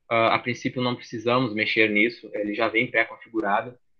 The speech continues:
Mas ele traz, ah, configurações de número de quadros por segundo, vídeo, qualidade de som.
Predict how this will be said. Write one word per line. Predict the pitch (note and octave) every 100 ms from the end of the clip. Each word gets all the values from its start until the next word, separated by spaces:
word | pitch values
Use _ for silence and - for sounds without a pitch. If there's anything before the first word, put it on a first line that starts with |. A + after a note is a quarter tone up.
| _ _ -
Mas | A#2
ele | A#2 A#2+
traz, | A#2+ B2+ B2 A#2+ -
ah, | B2 A#2 A2+ A2 G#2+ G#2+ -
configurações | B2 B2+ B2 A#2 - A#2+ A2+ G#2 A#2+
de | A2+ G#2+ G#2+ G#2 G2+ G2+ G2+
número | B2 B2+ A#2
de | A2
quadros | - A2+ A2+ -
por | - G#2
segundo, | D3+ B2 B2 C#3 C#3 _ _ _ _ _ _ _ _ _ _ _ _ -
vídeo, | A2 B2 G#2+
qualidade | A2 G#2+ G#2 G#2 G#2
de | A#2+
som. | - A#2 B2 C3+